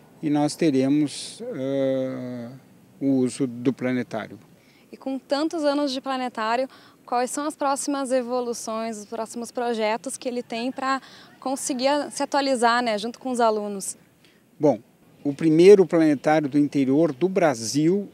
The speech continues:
Speaker 1: é o planetário da U F S M. O primeiro planetário digital do interior do Brasil é o planetário da U F S M. Ele é o quarto planetário digital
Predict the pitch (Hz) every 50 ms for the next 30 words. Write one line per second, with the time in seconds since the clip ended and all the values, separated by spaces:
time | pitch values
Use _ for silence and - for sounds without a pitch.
0 | - - 160 156 147 - 156 143 139 135 127 - 139 135 135 123 127 127 123 113
1 | 117 135 120 - - - 113 104 101 92 95 - - _ - - - - - -
2 | _ - - - - - - - - - - - - _ _ - _ _ - _
3 | - _ - 151 - 175 165 160 165 170 170 180 185 196 208 214 214 202 170 -
4 | 175 165 160 156 156 147 123 - 156 156 160 170 175 160 156 147 131 139 151 151
5 | 170 156 - - - 139 139 139 131 120 117 113 110 127 147 165 165 147 - 180
6 | 160 135 143 156 170 185 202 208 190 165 160 135 135 139 123 110 117 139 156 165
7 | 175 - - _ _ _ 202 202 202 196 190 180 147 - 143 135 131 123 120 117
8 | - - 123 127 120 117 107 117 117 113 113 110 117 123 117 - - - - 110
9 | 95 87 87 87 - - - - - - - - - - - - - - - _
10 | _ - 147 156 180 190 175 - - 180 170 175 190 190 - - 147 143 135 135
11 | 139 135 123 - 143 139 135 131 123 123 120 113 127 123 107 - 131 131 131 135
12 | 143